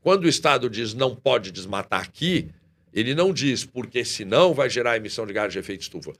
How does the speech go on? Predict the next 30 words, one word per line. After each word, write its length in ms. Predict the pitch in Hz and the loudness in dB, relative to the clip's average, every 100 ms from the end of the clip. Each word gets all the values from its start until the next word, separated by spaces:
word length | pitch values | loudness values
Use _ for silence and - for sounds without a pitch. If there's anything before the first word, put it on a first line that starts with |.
| _ _ | _ _
Mas 160 | 135 135 | 2 4
eu 80 | |
posso 280 | 135 120 117 | 4 2 0
construir 340 | 123 117 120 113 | -4 -4 -4 -4
esse 140 | - | -4
raciocínio. 480 | 104 117 - - - _ _ _ _ _ _ _ _ | -6 -6 -8 -10 -14 _ _ _ _ _ _ _ _
E 80 | 147 | 2
aqui, 480 | 147 - 160 190 190 _ | 2 2 -2 -2 -4 _
eu 80 | 135 | -4
não 100 | 127 | -2
tô 160 | 143 | -2
dizendo 320 | 131 127 135 135 | -2 -2 -2 -2
nem 140 | 170 | -2
que 80 | 175 | 0
o 40 | |
raciocínio 420 | 156 135 123 120 | 0 0 -2 -4
é 40 | 117 | -6
vitorioso, 560 | 104 117 110 117 139 | -4 -4 -2 0 0
nem 140 | 117 127 | -2 -4
que 80 | 127 | -2
é 40 | |
perdedor. 540 | 120 131 135 110 98 | -2 -2 -2 0 0
Eu 80 | 87 | 0
tô 160 | 80 110 | -4 -8
dizendo 300 | 92 110 110 | -4 -6 -4
que 40 | |
é 40 | 120 | -2
um 60 | |
raciocínio 540 | 113 107 110 - 120 127 | -2 -4 -8 -8 -10 -6
plausível. 680 | 135 139 104 98 85 67 | 0 0 0 -6 -10 -14